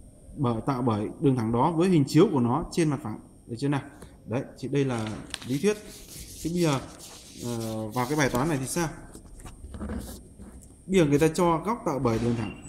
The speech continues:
S B với mặt phẳng S A C, với mặt phẳng S A C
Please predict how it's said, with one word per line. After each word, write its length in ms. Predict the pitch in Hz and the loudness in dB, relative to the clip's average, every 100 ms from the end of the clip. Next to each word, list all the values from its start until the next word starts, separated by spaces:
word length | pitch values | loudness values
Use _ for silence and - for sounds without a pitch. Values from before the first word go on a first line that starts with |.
| - - | -10 -2
S 180 | 214 202 | 2 6
B 40 | 196 165 143 139 | 8 6 2 6
với 140 | 196 | 6
mặt 140 | 202 - | 6 2
phẳng 180 | 113 - | -2 -2
S 160 | 190 180 | -2 0
A 160 | 175 165 | 0 2
C, 120 | 190 170 156 - - - - - - - - - | 4 2 0 -12 -18 -18 -18 -18 -20 -20 -18 0
với 140 | 139 208 | 4 6
mặt 120 | 185 | 4
phẳng 160 | 123 110 | 0 -2
S 140 | 180 170 | -2 -2
A 120 | |
C 100 | 160 | -2